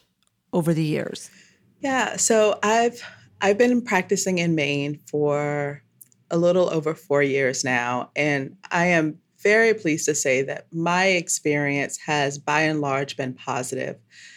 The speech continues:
Speaker 2: I think what we've seen, what so many have seen, is that after George Floyd's murder last year, there was a collective realization that,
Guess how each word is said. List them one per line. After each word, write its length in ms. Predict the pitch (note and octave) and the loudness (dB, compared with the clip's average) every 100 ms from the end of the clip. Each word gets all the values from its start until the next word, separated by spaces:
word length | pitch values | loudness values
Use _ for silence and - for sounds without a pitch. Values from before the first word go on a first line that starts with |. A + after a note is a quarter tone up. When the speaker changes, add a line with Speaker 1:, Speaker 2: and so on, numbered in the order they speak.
| - - - | -20 -8 -4
Speaker 2:
I 80 | |
think 300 | E3+ A3 A3+ - | 0 0 0 0
what 240 | D#3+ D#3 | -2 2
we've 160 | E3 D#3 | 0 0
seen, 400 | - D#3+ D#3+ D3+ | -2 0 2 0
what 160 | C#3+ | -2
so 240 | - F#3+ F#3+ | 0 2 2
many 280 | F#3+ G3 F3+ | 2 2 0
have 180 | D#3 | -2
seen, 440 | - D3+ D3+ D3 C#3+ | -2 0 0 0 -2
is 540 | - C3+ C#3 C3+ C3 - _ - - _ | -2 0 0 -2 -4 -8 _ -20 -20 _
that 160 | - D#3 | 0 0
after 420 | - D#3 D#3 E3 | 2 0 2 0
George 420 | D3 - D3 D3 - | 0 -4 -4 -4 -6
Floyd's 480 | - D3 C#3 C#3 | -4 0 0 -2
murder 360 | D#3+ F#3 G3+ F3 | -2 -2 0 0
last 420 | C#3+ C3 C#3 - | 0 -2 -2 -4
year, 420 | C3+ C3 B2 B2+ - | -2 0 -2 -6 0
there 160 | D#3+ D#3 | 2 4
was 160 | D3 | 2
a 60 | D3+ | -2
collective 840 | - D#3 D3 D3 E3+ - D3 C3+ | -2 -2 0 0 0 0 -2 0
realization 920 | D3 C#3+ C3+ C3+ D3 D3 - D3 C#3 | 0 0 0 2 2 2 0 -2 -4
that, 380 | B2+ B2 B2 - | -2 0 0 -4